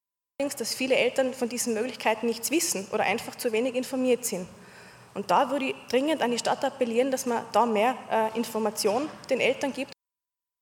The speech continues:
Eine Sorge vieler Eltern ist auch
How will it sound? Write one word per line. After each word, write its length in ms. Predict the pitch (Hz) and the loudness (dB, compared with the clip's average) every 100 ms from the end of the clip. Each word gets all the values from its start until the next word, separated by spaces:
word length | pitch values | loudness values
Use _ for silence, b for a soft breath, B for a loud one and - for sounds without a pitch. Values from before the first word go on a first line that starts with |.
| _ _ _ _ _ _ _ _ _ _ _ _ _ _ _ _ _ _ _ _ _ - - - - - - - - - - B B B B B B B B B | _ _ _ _ _ _ _ _ _ _ _ _ _ _ _ _ _ _ _ _ _ -20 -20 -20 -20 -20 -20 -20 -20 -20 -20 B B B B B B B B B
Eine 240 | - 262 339 | 4 4 4
Sorge 340 | - 302 320 | 4 2 2
vieler 220 | - 320 | 0 2
Eltern 380 | 233 247 - 269 | 2 2 -2 -2
ist 160 | 240 - | -2 2
auch 380 | 156 302 - | 4 4 2